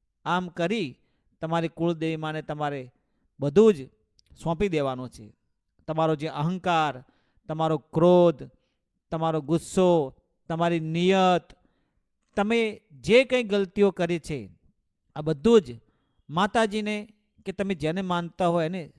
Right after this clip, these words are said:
શુદ્ધ ભાવથી, પવિત્ર ભાવથી તમે સૂતા પહેલાં માતાજીને આ જણાવજો. તમારું મન હલકું થઈ જશે. તમને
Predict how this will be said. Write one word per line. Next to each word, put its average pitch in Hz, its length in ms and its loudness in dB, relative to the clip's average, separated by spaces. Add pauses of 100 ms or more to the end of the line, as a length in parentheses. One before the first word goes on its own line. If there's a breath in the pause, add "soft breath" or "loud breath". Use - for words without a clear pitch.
(140)
શુદ્ધ 208 240 0
ભાવથી, 151 600 -6 (420)
પવિત્ર 214 420 2
ભાવથી 151 580 -2 (520)
તમે 160 440 -4 (680)
સૂતા 226 300 2
પહેલાં 165 580 -2 (360)
માતાજીને 156 580 -4
આ 151 100 -8
જણાવજો. 156 640 0 (680)
તમારું 165 300 0
મન 202 420 -2 (480)
હલકું 143 340 -4
થઈ 190 180 -2
જશે. 180 460 -6 (840)
તમને 196 540 -2